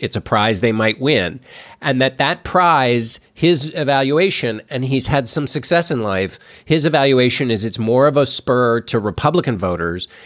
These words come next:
than it is to Democratic voters. So to follow that out, the argument would be, yes, Democratic voters,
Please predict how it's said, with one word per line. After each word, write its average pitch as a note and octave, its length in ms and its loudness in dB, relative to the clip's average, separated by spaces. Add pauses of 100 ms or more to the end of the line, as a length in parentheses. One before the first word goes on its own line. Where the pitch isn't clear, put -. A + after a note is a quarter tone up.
(140)
than C3+ 160 4
it B2+ 100 2
is A2+ 320 2
to G2+ 300 -2
Democratic A2+ 580 0
voters. E2+ 460 -8 (540)
So A2+ 200 0
to G#2 80 -4
follow G#2+ 240 -2
that B2+ 160 2
out, F#3+ 180 0
the E3 80 0
argument C3+ 320 0
would A#2+ 140 -6
be, A#2+ 160 -2
yes, C3+ 480 0
Democratic C3 480 -2
voters, A#2 480 -2